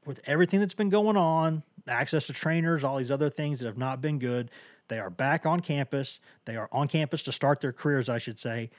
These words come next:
just two weeks behind schedule. And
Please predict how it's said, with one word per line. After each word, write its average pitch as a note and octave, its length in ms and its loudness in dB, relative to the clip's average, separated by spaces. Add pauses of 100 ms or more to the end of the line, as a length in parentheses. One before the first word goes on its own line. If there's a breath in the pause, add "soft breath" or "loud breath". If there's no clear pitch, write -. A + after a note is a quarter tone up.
(160 soft breath)
just - 340 -6
two F3+ 360 0
weeks D#3 640 -2 (500 soft breath)
behind B2+ 340 0
schedule. A2 640 -4 (220)
And B2 360 -6